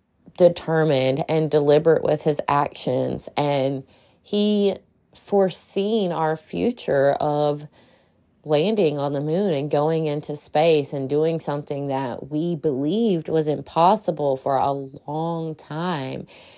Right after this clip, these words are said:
And he really helped to kind of lift that limiting belief for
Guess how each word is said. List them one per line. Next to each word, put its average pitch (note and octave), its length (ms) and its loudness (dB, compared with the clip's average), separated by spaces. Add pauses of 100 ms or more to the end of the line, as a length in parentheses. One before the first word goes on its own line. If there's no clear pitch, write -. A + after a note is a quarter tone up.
(280)
And E3 540 0 (300)
he B3+ 200 2
really C4+ 420 6
helped - 680 2
to G3 200 2
kind F3+ 360 -2
of E3+ 480 0 (1300)
lift G3 580 2
that E3 260 4
limiting D3 640 0
belief C#3 440 -2
for - 320 0